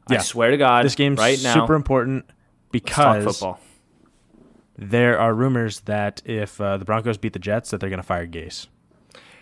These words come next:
Speaker 1: Yes. The head coach of the Jets is on the hot seat. If they lose,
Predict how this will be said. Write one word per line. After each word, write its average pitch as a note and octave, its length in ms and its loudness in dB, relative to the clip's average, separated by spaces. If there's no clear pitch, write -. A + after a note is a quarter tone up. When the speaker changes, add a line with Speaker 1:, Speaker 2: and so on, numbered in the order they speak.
Speaker 1:
Yes. - 600 -4
The A2 80 2
head A#2+ 220 2
coach B2+ 220 2
of C3 80 2
the B2 80 2
Jets G#2 500 0
is G#2+ 140 -6
on A2 140 2
the B2 80 0
hot A2 260 0
seat. G2+ 360 -8
If D#3 400 2
they C3+ 200 2
lose, B2 640 0